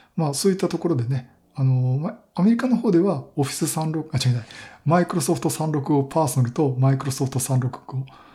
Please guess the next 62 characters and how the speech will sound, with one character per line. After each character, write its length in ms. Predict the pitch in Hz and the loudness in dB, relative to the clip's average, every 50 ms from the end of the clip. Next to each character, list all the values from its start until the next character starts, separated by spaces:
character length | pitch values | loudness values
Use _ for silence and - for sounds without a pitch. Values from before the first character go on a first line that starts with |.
| - _ _ _ _ _ _ _ _ _ | -20 _ _ _ _ _ _ _ _ _
ァ 160 | - - 147 135 | -2 2 4 4
ミ 80 | 131 | 2
リ 60 | - | 2
ー 20 | - | 0
っ 40 | - _ _ _ - _ _ _ _ _ _ | -12 _ _ _ -20 _ _ _ _ _ _
て 100 | - 170 | 0 2
い 20 | |
う 40 | 175 | 2
の 60 | 185 | 2
が 160 | 147 117 - - _ _ _ _ _ - | 2 0 -4 -8 _ _ _ _ _ -4
リ 100 | 123 113 | -4 -4
リ 80 | 113 | -4
ー 20 | 107 | -6
ス 80 | - | -8
さ 100 | - 117 | -10 -12
れ 60 | 110 | -14
ま 80 | 107 - | -14 -16
す。 180 | - - - _ _ - - _ _ - | -18 -18 -20 _ _ -20 -20 _ _ 2
で、 100 | 165 180 | 4 6
日 100 | 202 214 | 6 6
本 180 | 240 277 240 | 6 6 6
で 100 | 180 160 | 4 4
は、 240 | 170 202 202 - - - - _ _ _ _ _ _ _ - _ _ _ - | 2 2 0 -2 -4 -12 -20 _ _ _ _ _ _ _ -20 _ _ _ -4
え 400 | 127 120 110 104 101 95 - _ _ _ _ _ _ _ _ _ _ _ _ _ _ _ _ - | -2 -2 -2 -4 -8 -12 -18 _ _ _ _ _ _ _ _ _ _ _ _ _ _ _ _ -2
ー、 200 | 147 147 160 147 | 0 0 0 0
Microsoft 420 | 131 151 147 135 - 139 135 - 127 | -2 -2 -2 -2 -2 -2 -2 -4 -6
三 200 | - - 143 135 | -4 0 0 2
六 180 | 131 123 127 | 2 2 2
五 80 | 127 120 | 0 0
パ 180 | - - 170 175 | 0 -2 -2 -2
ー 40 | - | -2
ソ 140 | - - 131 | 0 -2 -2
ナ 60 | 117 | -2
ル 100 | 107 - | -2 -4
だ 160 | - 127 127 | -2 -2 -2
け 140 | 131 - 226 | 2 2 0
が、 180 | 202 - - - - _ _ _ _ _ _ _ _ _ _ | 0 0 -4 -10 -20 _ _ _ _ _ _ _ _ _ _
え 60 | 131 | -2
ー、 100 | 120 104 | -2 -2
し 120 | - - - | -2 -4 -2
か 100 | - 160 | 0 0
も 100 | 135 127 | 0 0
機 160 | - - 208 | 2 2 2
能 160 | 185 147 131 | 4 4 4
限 240 | 117 131 175 196 196 | 4 4 2 2 0
定 240 | 190 - 185 175 170 | 0 0 2 2 2
し 180 | 165 - - - | 2 -2 -4 0
て 260 | - 208 202 - - - - - - _ _ _ _ _ _ _ _ _ _ _ _ _ _ _ _ _ _ _ _ _ | 0 0 0 0 -4 -12 -20 -20 -20 _ _ _ _ _ _ _ _ _ _ _ _ _ _ _ _ _ _ _ _ _
リ 100 | - 127 | 2 4
リ 120 | 127 123 127 | 4 4 4
ー 20 | |
ス 120 | 117 - - | 2 0 -6
と 80 | - | -8
い 40 | 117 | -8
う 20 | |
こ 80 | - 120 | -8 -10
と 100 | - 104 | -12 -14
に 60 | 107 | -16
な 60 | 110 | -16
り 60 | - - | -18 -20
ま 120 | - - | -20 -20
す。 140 | - - | -20 -20